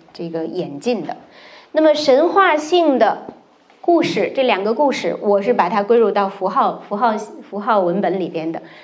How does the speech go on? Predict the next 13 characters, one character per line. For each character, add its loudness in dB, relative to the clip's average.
呃， -2
呃， -2
理 -4
由 0
一 -8
会 -6
儿 -2
我 -2
们 -8
看 -8
过 -4
以 -6
后， -8